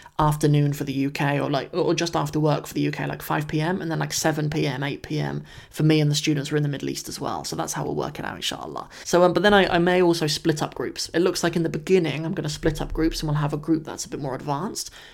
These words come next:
that will have more time. We use the extra time to go into literature and more poetry and more speaking and things like that. And then students who are a little bit earlier in the program and need those foundations, we'll split up that class as well. We, we'll maybe look to join the classes at a later point, but at least for the first month,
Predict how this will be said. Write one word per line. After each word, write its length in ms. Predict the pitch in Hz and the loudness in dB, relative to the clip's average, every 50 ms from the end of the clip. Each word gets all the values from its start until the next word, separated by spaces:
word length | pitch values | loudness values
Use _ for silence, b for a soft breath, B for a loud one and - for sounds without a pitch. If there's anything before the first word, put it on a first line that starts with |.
| B B - | B B -4
that 160 | 135 - - | -2 0 2
will 260 | 156 147 143 135 139 | 2 2 2 0 -2
have 240 | 143 156 - 208 156 | -2 -2 -2 0 2
more 160 | 151 143 143 | 2 0 0
time. 340 | 143 - - 156 156 160 160 | -2 -4 -4 -4 -2 -2 -2
We 100 | 156 151 | -2 -2
use 80 | 147 147 | -2 -4
the 60 | 135 | -4
extra 200 | - - 151 147 | -4 -6 -6 -6
time 180 | 147 143 139 | -6 -6 -6
to 80 | 135 - | -6 -6
go 140 | - 151 127 | -6 -6 -6
into 180 | 139 147 - | -6 -4 -2
literature 420 | 151 156 - 156 151 147 - 147 147 | -2 -2 0 -2 -2 -2 -2 -2 -2
and 120 | 147 143 | -2 -2
more 100 | 131 127 | -4 -6
poetry 680 | - - - 156 156 151 143 - - - - - - 71 | -6 -4 -2 -2 -2 -2 -2 -4 -6 -4 -2 -2 -2 -2
and 100 | - - | -4 -4
more 100 | 135 139 | -6 -6
speaking 440 | - - - 170 165 151 - 156 151 | -6 -4 -2 -2 -2 0 -2 -4 -4
and 100 | 147 147 | -6 -6
things 180 | 151 151 151 147 | -4 -4 -4 -4
like 160 | 139 123 - | -6 -6 -6
that. 200 | 160 156 196 - B B B B B B B | -4 -4 -4 -6 B B B B B B B
And 100 | - 160 | 2 4
then 100 | 175 170 | 4 4
students 320 | 165 170 - 170 175 165 - | 4 2 0 -2 -2 -2 -2
who 60 | 165 | 0
are 40 | 160 | 0
a 40 | 156 | 0
little 160 | 156 156 151 | 0 0 -2
bit 160 | 151 139 - | -2 -4 -2
earlier 340 | - 175 190 190 190 175 165 | 0 0 2 4 4 4 4
in 100 | 156 151 | 4 2
the 60 | 151 | -2
program 460 | 147 - 143 147 147 147 143 143 139 147 | -4 -4 -4 -4 -2 -2 -2 -4 -2 -2
and 80 | 151 | -2
need 120 | 156 156 151 | -2 -2 -2
those 160 | 151 147 151 | -2 -2 -4
foundations, 720 | - 151 151 151 151 147 170 170 - 220 214 214 220 - B B B B B B | -4 -4 -2 -2 -2 -2 -2 -2 -4 -4 -4 -4 -6 -8 B B B B B B
we'll 120 | - 160 151 | 0 0 0
split 260 | 151 - 170 170 - | 2 2 0 0 0
up 80 | - | -2
that 160 | - 107 - - | -6 -8 -8 -6
class 260 | - 151 143 143 - | -4 -4 -4 -4 -6
as 120 | 147 147 | -8 -8
well. 180 | 147 120 - - | -10 -8 -4 -2
We, 140 | 180 190 190 B B B B | -2 -2 -2 B B B B
we'll 100 | B 196 | B 4
maybe 300 | 208 214 240 254 240 - | 4 4 2 2 4 4
look 300 | 175 175 190 180 - - | 4 6 4 2 0 0
to 120 | - 160 156 | -2 -2 -2
join 400 | 151 151 - - 175 175 170 160 | -2 -2 0 0 2 2 2 0
the 80 | 156 | -2
classes 480 | 156 - 160 160 156 160 - 151 147 147 | -4 -4 -6 -4 -4 -4 -4 -4 -4 -2
at 80 | - - | -4 -2
a 40 | |
later 260 | 135 143 147 156 151 156 | -2 0 0 0 -2 -6
point, 380 | - - 160 156 196 - - | -6 -4 -2 0 0 0 -2
but 80 | - 147 | -4 -4
at 60 | - | -2
least 180 | 165 190 196 - | -2 -2 -2 -4
for 80 | 180 | -4
the 60 | 165 | -6
first 320 | 147 151 - 160 151 151 - | -4 -2 -2 -2 0 0 0
month, 400 | 156 151 151 185 302 - - | 0 2 2 2 0 -4 -8